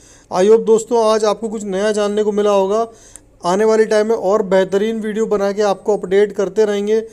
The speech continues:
टेक्निकल जानकारी से अपडेट रहने के लिए हमारे चैनल को सब्सक्राइब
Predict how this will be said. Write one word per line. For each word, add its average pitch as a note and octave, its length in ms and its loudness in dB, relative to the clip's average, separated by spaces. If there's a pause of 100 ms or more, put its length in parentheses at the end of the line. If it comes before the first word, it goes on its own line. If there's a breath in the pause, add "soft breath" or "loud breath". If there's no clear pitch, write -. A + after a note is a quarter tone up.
(280 loud breath)
टेक्निकल F#3 420 -2
जानकारी G3+ 580 -2
से F#3+ 120 0
अपडेट G3 400 0
रहने F#3+ 240 -2
के F3+ 80 -8
लिए G#3+ 80 2
हमारे F#3+ 260 -2
चैनल F#3+ 180 -4
को G3 100 -8
सब्सक्राइब F#3+ 520 -4